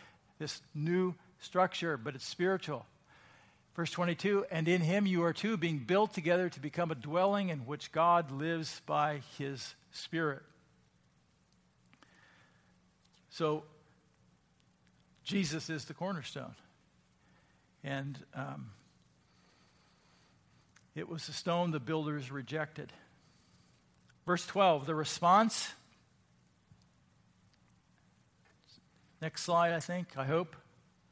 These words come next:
Nope. There we go. You'll have to go back to the application after twelve. Verse twelve,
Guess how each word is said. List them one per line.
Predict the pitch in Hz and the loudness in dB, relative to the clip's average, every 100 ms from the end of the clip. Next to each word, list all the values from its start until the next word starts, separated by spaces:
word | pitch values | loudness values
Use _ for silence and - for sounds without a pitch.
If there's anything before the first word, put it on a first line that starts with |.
| _ _ _ _ _ _ _ _ _ _ - | _ _ _ _ _ _ _ _ _ _ -10
Nope. | 147 165 - - - _ _ _ - | -4 -4 -6 -20 -20 _ _ _ -6
There | 156 | -4
we | |
go. | 135 135 - - _ _ _ _ _ _ - | -4 -8 -12 -20 _ _ _ _ _ _ -8
You'll | 151 | -4
have | 151 | -4
to | 143 | -4
go | |
back | 139 143 - | -2 -2 -2
to | |
the | 143 | -8
application | 135 139 147 131 143 | -8 -6 -6 -6 -8
after | 135 143 | -10 -14
twelve. | - 151 139 - - - - _ | -10 -8 -8 -10 -20 -20 -20 _
Verse | 185 170 | -2 0
twelve, | - 147 | 2 0